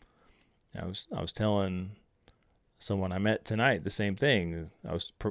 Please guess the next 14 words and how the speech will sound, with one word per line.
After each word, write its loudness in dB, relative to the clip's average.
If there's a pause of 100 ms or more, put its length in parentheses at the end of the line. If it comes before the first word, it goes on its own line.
kind 2
of, 0
like, 0
promoting 2
trivia 8
to -2
them. -2
They're -6
like, -6
"I -2
don't -2
know 0
if -4
I'm -2